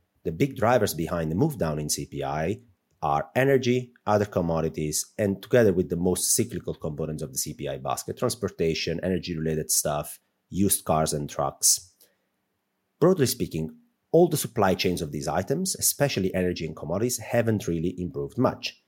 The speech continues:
So if the supply side of the equation is relatively unchanged and prices are struggling going up, it must mean that on a marginal basis, this is the byproduct of a weaker aggregate demand.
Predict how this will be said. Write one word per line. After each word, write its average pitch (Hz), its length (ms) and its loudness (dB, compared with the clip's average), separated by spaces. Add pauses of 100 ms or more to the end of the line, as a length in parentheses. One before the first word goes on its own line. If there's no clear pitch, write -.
(220)
So 95 400 2
if 143 180 0
the 135 60 2
supply 101 380 2
side 98 160 2
of 76 120 -10
the 78 60 -2
equation 80 420 -2
is - 200 -6
relatively 92 420 0
unchanged 71 800 -4
and 85 200 -6
prices 98 340 2
are 82 80 0
struggling 80 480 -4
going 76 240 -4
up, - 260 -2
it - 140 -8
must 92 360 -4
mean 78 480 -6 (340)
that 87 100 -2
on 87 100 2
a 85 60 0
marginal 90 580 2
basis, 71 680 -4
this 92 120 -6
is 95 120 -2
the 90 80 -2
byproduct 76 840 -2
of 82 100 -8
a 85 60 -4
weaker 78 520 -6 (220)
aggregate - 460 -6
demand. 135 440 -12